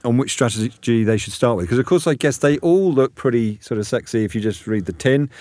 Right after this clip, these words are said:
and, and you, you, you look at the, the training packages or the books or whatever on the subject, you kind of see the, uh, the sizzle.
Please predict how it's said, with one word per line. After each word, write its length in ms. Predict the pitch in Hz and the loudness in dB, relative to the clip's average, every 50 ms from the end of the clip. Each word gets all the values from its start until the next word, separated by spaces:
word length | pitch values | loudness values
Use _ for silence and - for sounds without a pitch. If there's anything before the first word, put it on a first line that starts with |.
| - - - _ _ - | -20 -20 -20 _ _ -4
and, 400 | 104 107 107 107 107 104 110 117 | -2 0 2 2 2 0 -2 -2
and 340 | - 104 104 104 107 101 - | -4 -4 -2 -2 -2 -4 -4
you, 220 | - 104 104 98 101 - _ | -4 -4 -4 -4 -6 -10 _
you, 180 | - 110 110 110 - _ - _ | -8 -8 -8 -8 -10 _ -20 _
you 120 | 107 101 101 | -10 -6 -2
look 200 | 110 120 113 120 | -2 0 0 0
at 140 | - - 107 | -2 0 -2
the, 140 | 107 98 | -2 -2
the 140 | 92 87 95 | -2 -2 -6
training 460 | 85 - - 117 120 120 117 113 107 | -6 -2 0 2 2 4 4 2 2
packages 520 | 101 110 107 101 - 101 98 110 107 101 92 | 0 -2 -2 -2 -4 -4 -2 -2 -2 0 -2
or 140 | 95 90 85 | -2 -2 -2
the 80 | 85 | -2
books 500 | 80 78 - - 110 110 107 - - - | -4 -4 -2 0 0 0 0 -4 -6 -6
or 40 | 101 | -4
whatever 260 | 95 101 101 98 92 | -2 -2 -2 -2 -2
on 100 | 98 95 | -2 -2
the 100 | 95 90 | -2 -4
subject, 580 | 82 - 120 113 98 90 107 104 101 95 - - - - - - - | -2 -2 -2 -2 0 0 -2 -2 -2 -4 -8 -14 -16 -20 -20 -20 -8
you 140 | - 117 110 | -4 -4 -2
kind 240 | - - 156 156 139 | 0 0 2 2 2
of 80 | 123 - | 0 0
see 220 | - 143 127 117 | 0 0 2 2
the, 260 | 107 113 113 113 110 107 | 2 2 4 4 4 2
uh, 140 | 107 107 - | 2 0 -2
the 140 | 113 110 107 | -4 -4 -2
sizzle. 480 | - - 135 98 87 82 104 120 - | 2 2 2 2 0 -4 -6 -8 -10